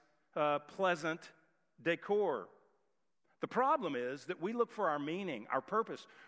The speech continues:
We actually set people's value and worth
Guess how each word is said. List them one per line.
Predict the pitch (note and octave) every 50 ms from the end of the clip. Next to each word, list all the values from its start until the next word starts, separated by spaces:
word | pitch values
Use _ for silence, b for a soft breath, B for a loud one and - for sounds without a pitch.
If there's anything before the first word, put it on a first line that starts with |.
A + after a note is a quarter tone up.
| B
We | B E3 A#3+ D4+
actually | D4 C4+ B3+ - - - G#3 E3+ D#3 C#3+
set | - - - F#3+ F3+ E3+ - -
people's | F3 F#3+ F3+ - D#3+ C3+ A2+
value | - C#3+ G#2+ A2 A2+ D3 D3+ D#3+ F#3 G#3 A3 G3+ E3 D#3 D3 C#3+ - -
and | C#3+ C#3 C#3 C3+ C3+ C3
worth | C3+ D#3 G#3+ B3 G3 A#2 F#2+ - - -